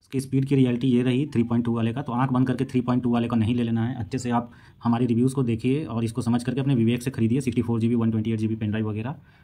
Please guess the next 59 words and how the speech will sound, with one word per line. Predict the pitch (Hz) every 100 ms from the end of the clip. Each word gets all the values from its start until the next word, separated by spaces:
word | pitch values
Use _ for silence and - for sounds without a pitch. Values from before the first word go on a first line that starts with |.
| _
और | -
चैनल | 113 127
को | 131
सब्सक्राइब | 127 120 127
कर | 131
लीजिए। | 123 120 160 - - - - - - _ - - - - - - _ _ - - - _ _ - _ _ _ _ _ _ _
एचपी | - 135 143
थ्री | 139
पॉइंट | 151 151
वन | 131 143
वाले | 143 143
का |
स्पीड | 139 139 127
देखेंगे, | 120 127 160
कॉपी | 120 127
स्पीड | 120 127
कितना | 117 113
है। | -
तो | 175
सेम | 147 160
फाइल | 143 135
है, | 131 175
सेम | - 131
फाइल | 135 131
को | 135
यहाँ | 123 123
पे | 131
कॉपी | 113 131
करते | 127 117
हैं | 123 139
और | 123 120
स्पीड | 120 127
देखते | 117 113 123
हैं | 117
कितना | 113 110
जा | 107
रहा | 104 104
है। | 123 - - - _ _ _ _
काफ़ी | - 110 117
अच्छा | 113 117
स्पीड | 127 120
है, |
आप | 120
देख | 110 113
सकते | - 123
हो। | 120
ये, | 117 123 143 147 - -
ये | 120
तो | 120
बहुत | 101 107 131 135
ही |
ऑसम | 117 110 127
स्पीड | - 117
है, | 117
आप | 113
यहाँ | 110 110
पे |
देख | 110 110
लो | 110